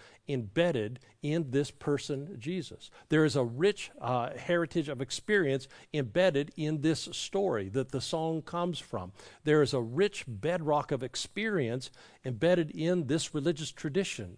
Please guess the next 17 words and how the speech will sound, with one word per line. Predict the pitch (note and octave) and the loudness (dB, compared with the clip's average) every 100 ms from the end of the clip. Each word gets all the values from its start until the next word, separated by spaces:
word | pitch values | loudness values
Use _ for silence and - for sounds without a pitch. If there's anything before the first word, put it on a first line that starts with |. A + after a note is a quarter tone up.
| G#2 | -10
of | F#2+ | -8
ours. | F2 E2 - - - - _ _ _ _ _ _ _ _ _ _ _ _ - | -10 -10 -14 -20 -20 -20 _ _ _ _ _ _ _ _ _ _ _ _ -6
And | |
there's | B2 B2+ D3+ | 0 2 2
also | D#3+ B2+ A#2+ A#2 - - _ _ _ _ _ _ | 2 0 -4 -4 -8 -20 _ _ _ _ _ _
three | - | -8
strikes. | B2+ C#3 E2 - - - _ _ _ _ _ _ _ | -6 -6 -8 -12 -20 -20 _ _ _ _ _ _ _
That's | G2+ - | -12 -8
also | G#2 - A#2 | -8 -6 -6
in | G2 | -8
there. | E2 D2 _ _ _ _ _ _ _ _ _ _ _ _ _ _ _ - - _ _ _ _ | -12 -20 _ _ _ _ _ _ _ _ _ _ _ _ _ _ _ -20 -20 _ _ _ _
Now | A#2+ | 2
that | D3 F3 | 2 4
last | D#3+ F3+ C#3 | 4 2 2
word, | B2 E3+ D#3 - - - | 2 2 -4 -16 -8 0
<clears throat> | - F2 E2 - _ _ _ | 0 -2 -10 -18 _ _ _
paradise. | D#3 C3 F#2+ A2 B2+ - | 4 4 4 -2 -8 -14